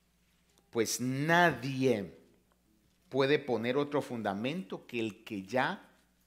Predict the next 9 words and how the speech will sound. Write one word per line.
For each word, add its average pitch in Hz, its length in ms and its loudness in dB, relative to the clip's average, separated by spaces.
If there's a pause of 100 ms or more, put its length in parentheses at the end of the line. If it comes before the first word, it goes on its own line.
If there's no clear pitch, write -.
(600)
está - 460 -4
puesto, 165 480 -2
el 98 140 -4
cual 110 320 0
es 107 120 -4
Jesucristo." - 800 -16 (1300)
Listen 123 280 -2
to 113 140 -10
that. 95 320 -2